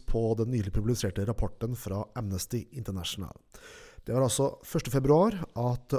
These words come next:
organisasjonen publiserte en to hundre og åtti sider lang rapport med navnet Israels apartheid mot palestinere,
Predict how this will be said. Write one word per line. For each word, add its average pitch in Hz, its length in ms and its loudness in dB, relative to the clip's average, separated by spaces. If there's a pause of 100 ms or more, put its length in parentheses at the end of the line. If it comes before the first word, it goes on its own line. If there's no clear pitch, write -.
organisasjonen 123 800 0
publiserte 113 640 -2
en 123 80 -10 (160)
to 131 160 -6 (220)
hundre 107 260 -2
og - 400 -4
åtti - 400 -4 (480)
sider 120 640 0
lang 135 160 2 (160)
rapport 139 400 -4 (240)
med 117 160 2
navnet 110 320 -2
Israels 147 480 -2
apartheid 131 480 -2
mot 110 320 -4
palestinere, 113 640 0